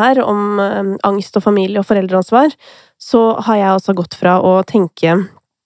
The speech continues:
at på en måte det aldri kan bli noe for meg, fordi jeg er for engstelig, eller jeg føler meg for opp og ned. Jeg er jo ofte liksom helt bra, men jeg føler det at det er så liksom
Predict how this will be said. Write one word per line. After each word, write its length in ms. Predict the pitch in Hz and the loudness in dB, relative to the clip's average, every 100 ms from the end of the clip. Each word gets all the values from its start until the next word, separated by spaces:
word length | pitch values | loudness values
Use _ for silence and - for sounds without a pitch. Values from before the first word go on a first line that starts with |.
| _ _ _ - - - - | _ _ _ -20 -20 -10 -6
at 180 | 220 - - - | -6 -8 -8 0
på 60 | |
en 100 | 214 202 | 0 2
måte 340 | 196 190 190 | 0 0 2
det 420 | 190 196 190 196 - - - | 0 0 0 -2 -6 -8 -4
aldri 240 | 220 196 | -2 -2
kan 140 | 202 | -4
bli 140 | 196 190 | -2 -2
noe 100 | 214 | -2
for 80 | 196 | -2
meg, 220 | 190 196 | -2 -2
fordi 420 | - 202 190 180 180 _ _ _ _ | -4 -2 0 -2 -4 _ _ _ _
jeg 180 | 208 190 | -2 0
er 380 | 190 175 175 185 175 | 0 0 0 -2 -2
for 140 | 208 | 0
engstelig, 440 | 190 180 - - 220 | 0 -2 -6 -2 2
eller 120 | 202 | 2
jeg 80 | 214 | 0
føler 300 | 262 202 175 | 0 0 2
meg 140 | 170 | -2
for 180 | 185 214 | 0 -2
opp 160 | - - | 0 0
og 60 | 220 | 0
ned. 80 | |
Jeg 120 | 285 226 | 2 2
er 40 | 196 | 2
jo 100 | 285 208 190 | 2 2 2
ofte 460 | - - - 180 180 | 0 -6 -4 -2 0
liksom 200 | 185 185 | -2 -4
helt 320 | 175 165 185 | -4 -4 -2
bra, 260 | 180 180 262 | 0 2 2
men 140 | 233 | 0
jeg 100 | 214 | -2
føler 300 | - 220 175 | 0 0 0
det 100 | 175 | -2
at 80 | 180 | -4
det 80 | - | -2
er 20 | 190 | -2
så 120 | 196 | -2
liksom 260 | 190 190 | 0 -2